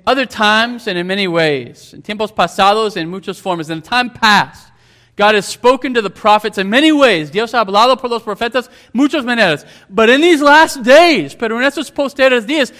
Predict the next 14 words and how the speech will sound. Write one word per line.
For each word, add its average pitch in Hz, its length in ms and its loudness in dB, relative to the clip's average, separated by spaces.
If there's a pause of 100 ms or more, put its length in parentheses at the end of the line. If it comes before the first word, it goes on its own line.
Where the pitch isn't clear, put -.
(200)
He 320 140 2
has 294 180 0
spoken 349 680 0
to 262 220 -4
us 294 200 0
by 269 380 2
His 294 200 -4
Son. 349 560 -2 (240)
Nos 247 160 -8
ha 285 180 2
hablado 277 540 2
por 269 220 -4
su 214 240 -6
Hijo. 285 420 0